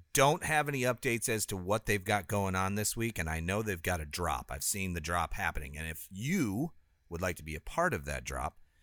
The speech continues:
go to their Instagram, TikTok, or Facebook, or YouTube, Baker Forge and Tool. Just look 'em up. They make awesome content. It's really worth the follow or the subscribe.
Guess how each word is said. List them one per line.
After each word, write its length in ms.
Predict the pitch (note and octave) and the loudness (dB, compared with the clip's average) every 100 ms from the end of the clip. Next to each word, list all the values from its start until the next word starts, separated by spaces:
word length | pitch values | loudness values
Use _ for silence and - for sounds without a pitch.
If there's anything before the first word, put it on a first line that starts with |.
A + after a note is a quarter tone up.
| _ - | _ -4
go 120 | A2 | 0
to 60 | C3+ | 2
their 120 | C3+ | 4
Instagram, 680 | C#3 D3+ - D3+ C#3+ C#3 C3+ - | 4 4 2 4 4 4 2 -2
TikTok, 580 | C#3 - C3+ A#2+ - - | -2 0 0 0 -2 -2
or 180 | G2 | -2
Facebook, 680 | - - C3 B2+ - B2 - - _ | -2 -2 -2 -2 -2 -2 -2 -14 _
or 420 | A3 A3 A3+ G#3 - _ _ _ | 6 10 10 8 0 _ _ _
YouTube, 960 | C3+ D3+ G#3 C#4+ C#4 - F#3+ F3 A3 A#3 - | -8 0 2 4 4 8 8 8 4 -2 -2
Baker 320 | C3 E3+ E3+ E3 | 4 4 4 0
Forge 320 | F3 E3+ D3 | 2 2 0
and 100 | C#3 | -2
Tool. 340 | - F3 E3 | 2 2 2
Just 200 | C#3+ C3 | 0 -2
look 180 | D3 C#3+ | 0 0
'em 140 | C3 | 2
up. 180 | C#3+ D3+ - - - - _ - | 2 0 -4 -16 -20 -20 _ 2
They 160 | A#2+ | 4
make 260 | B2 G#2 - - | 4 0 -2 4
awesome 380 | D#3 D#3 D3+ | 6 6 2
content. 580 | A#2 B2+ C3 B2 C3 B2+ D#2+ | 2 2 2 2 0 0 -4
It's 200 | F#2+ - | -4 -4
really 360 | F#2 A#2+ B2 | 0 2 2
worth 280 | A2 A2 G#2+ | 2 0 0
the 80 | F#2+ | -4
follow 400 | - G2 G2 G2 | -2 2 2 2
or 140 | F2 | -2
the 100 | D#2+ | -2
subscribe. 640 | - C2+ - F2 E2+ E2+ | -4 -4 -4 0 0 0